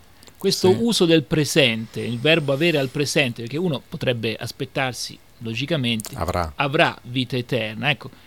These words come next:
Speaker 1: questa idea della vita eterna che inizia adesso come, come dici tu, pregustazione di quello che sarà un giorno.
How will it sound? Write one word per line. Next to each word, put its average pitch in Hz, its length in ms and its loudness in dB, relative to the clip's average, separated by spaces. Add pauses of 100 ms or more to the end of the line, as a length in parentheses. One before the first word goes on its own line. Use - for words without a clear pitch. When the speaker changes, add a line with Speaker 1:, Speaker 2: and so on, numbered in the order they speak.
(140)
Speaker 1:
questa 202 260 0
idea 190 320 6
della 170 220 4
vita 175 240 0
eterna 190 440 0
che 175 300 -2 (560)
inizia 190 520 6
adesso 190 760 4 (400)
come, 196 460 4
come 160 180 -2
dici 156 240 0
tu, 196 220 0
pregustazione 175 880 2
di 147 100 0
quello 151 240 0
che 139 140 -6
sarà 139 340 -2
un 147 180 0
giorno. 147 540 -2